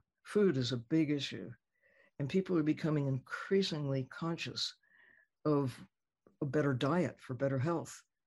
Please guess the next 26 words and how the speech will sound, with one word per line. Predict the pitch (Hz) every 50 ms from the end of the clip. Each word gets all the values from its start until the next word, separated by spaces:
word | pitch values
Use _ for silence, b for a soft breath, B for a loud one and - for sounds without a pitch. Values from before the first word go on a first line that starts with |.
| _ _ _ _ _ _ _ _ _ _ -
and | 139 143
eating | 151 143 147 143 131
lower | 139 139 151 156 151 143
in | 139 135
the | 135
food | 127 - 170 180 170 131
chain. | - 135 120 110 - 113 117 - _ _ _ _ _ _ _ _ _ _ _ -
So | - - 156 135 127 123 120 123 123 - _ _ _ -
I, | - 127 135 160 160 - -
I | 160 170
listen | 165 156 147 - 143 139
up | 151 147 - - _ _ _ _ _ _ -
to | -
the | 120 127
science. | 123 - 147 143 131 - - - - - - b b b b b
<laughs> | b b b - -
I | 185 165
also | 165 165 - 151
listen | 139 143 147 135 - 135 135
up | 131 123 - -
to | - 139 131 127 127 B B B B B B
the | 143 139
ecology | 135 127 - - 151 156 156 151 135 113 127 131
of | 120
the | 127 139
oceans. | 156 165 156 - 117 127 -